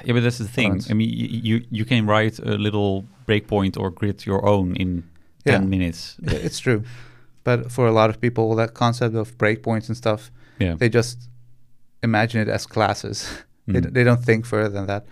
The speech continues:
Speaker 2: And that's a, that's a wrong interpretation, in my opinion.
Speaker 1: Yeah.
Speaker 2: And I, I think you would agree that, you know, writing your own C S S from scratch, or at least c-, creating a,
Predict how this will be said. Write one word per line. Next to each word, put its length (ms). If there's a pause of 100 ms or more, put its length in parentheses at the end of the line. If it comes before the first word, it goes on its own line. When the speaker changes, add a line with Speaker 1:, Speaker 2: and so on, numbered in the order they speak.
(300)
Speaker 2:
And 180 (420)
that's 240
a, 380
that's 200
a 60
wrong 380
interpretation, 720 (260)
in 80
my 120
opinion. 420
Speaker 1:
Yeah. 140 (800)
Speaker 2:
And 140
I, 220
I 20
think 180
you 80
would 100
agree 280
that, 300 (880)
you 80
know, 120
writing 340
your 220
own 380 (160)
C 160
S 140
S 120
from 180
scratch, 580 (580)
or 100
at 80
least 380
c-, 60 (1000)
creating 400
a, 100